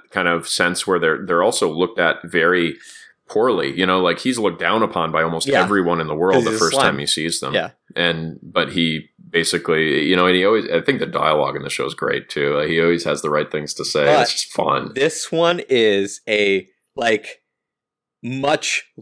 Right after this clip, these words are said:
Speaker 2: more lighthearted. I mean, there's some drama, like you spoke of
Speaker 1: Yeah.
Speaker 2: the character dying, but much more lighthearted <laughs> than Shield Hero. So it, it's, they're kinda like two sides of,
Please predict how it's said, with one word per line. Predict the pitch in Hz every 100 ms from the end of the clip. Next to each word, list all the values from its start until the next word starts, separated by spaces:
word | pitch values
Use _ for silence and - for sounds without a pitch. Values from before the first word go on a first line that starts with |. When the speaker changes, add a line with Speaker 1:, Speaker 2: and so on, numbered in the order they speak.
| -
Speaker 2:
more | 127 131 143 139
lighthearted. | 131 117 123 104 113 110 104 104 - _ -
I |
mean, | 127 123
there's | 127 123
some | 127 101 95 - _ _
drama, | 101 90 95 95 - -
like | - 90
you | 101
spoke | - - 87 -
of |
Speaker 1:
Yeah. | - - - -
Speaker 2:
the | - 101
character | 101 92 -
dying, | 90 90 90
but | 95 - - - - _ -
much | 135 170 185 190
more | 151 135
lighthearted | 127 113 120 113 139 151 -
<laughs> |
than | 302
Shield | - - 254 196 -
Hero. | 165 - 170 151 - 254 247 -
So | - 165 135 123 - - -
it, | 151 151
it's, | 151 143 -
they're | 139
kinda | 135 170 151
like | 143 139 - _ - _ _ _ _ _ _ _ _ _ _ _ _ -
two | - 143
sides | - 131 120 117
of, | 104